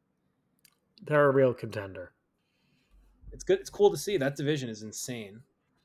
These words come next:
Speaker 1: Speaking of that division, four, I have the Bengals.
Speaker 2: Of the N-, A F C North? Yeah, I have, I have Cincinnati five. No, I actually
Speaker 1: Okay.
Speaker 2: have them six. I lied to you.
Speaker 1: Oh, don't lie to me.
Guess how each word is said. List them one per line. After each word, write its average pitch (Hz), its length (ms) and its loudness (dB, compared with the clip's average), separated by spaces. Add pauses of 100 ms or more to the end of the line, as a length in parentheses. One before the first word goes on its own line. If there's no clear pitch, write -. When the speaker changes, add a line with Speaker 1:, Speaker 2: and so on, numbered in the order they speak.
(160)
Speaker 1:
Speaking 135 400 -4
of 110 200 -6 (160)
that 117 180 -2
division, 110 460 -4 (120)
four, 139 440 6
I 123 100 2
have 117 220 -2
the 104 80 -8
Bengals. 98 680 -10 (840)
Speaker 2:
Of 147 180 2
the 143 400 2
N-, 143 240 -2
A 156 140 -2
F 143 100 -2
C 143 140 -6
North? 143 360 0
Yeah, 135 320 0
I 143 80 0
have, 160 360 0 (680)
I 151 120 -2
have 196 200 2
Cincinnati 156 1000 -2
five. 131 1000 -4 (460)
No, 185 140 6
I 175 140 6
actually 190 220 2
Speaker 1:
Okay. 170 80 0
Speaker 2:
have 139 40 -4
them 123 80 -6 (260)
six. - 440 -12 (200)
I 120 80 -6
lied 147 340 -2
to 104 80 -8
you. 92 60 -4
Speaker 1:
Oh, 113 340 0 (420)
don't 120 180 -6
lie 98 160 -6
to 92 60 -10
me. 95 160 -12